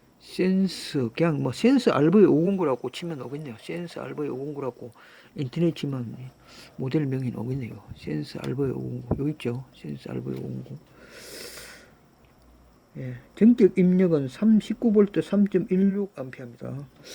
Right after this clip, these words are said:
근데 이, 이, 이 어댑터가, 아, 십구 볼트 삼점일육 맞네요. 십구 볼트 삼점일육. 예, 정확하네. 음,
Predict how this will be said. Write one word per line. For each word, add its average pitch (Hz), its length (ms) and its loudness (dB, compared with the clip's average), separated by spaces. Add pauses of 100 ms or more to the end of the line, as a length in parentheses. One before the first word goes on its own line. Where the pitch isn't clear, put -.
(220)
근데 247 240 -2
이, 139 160 -4 (140)
이, 240 320 2
이 269 40 0
어댑터가, 139 960 2 (3750)
아, 139 280 -8
십구 - 280 -8
볼트 180 240 2
삼점일육 165 520 -4
맞네요. 143 300 -4 (1080)
십구 - 220 -8
볼트 156 260 -8
삼점일육. 139 540 -6 (300)
예, 131 60 -12 (240)
정확하네. 156 360 -6 (920)
음, 110 180 -10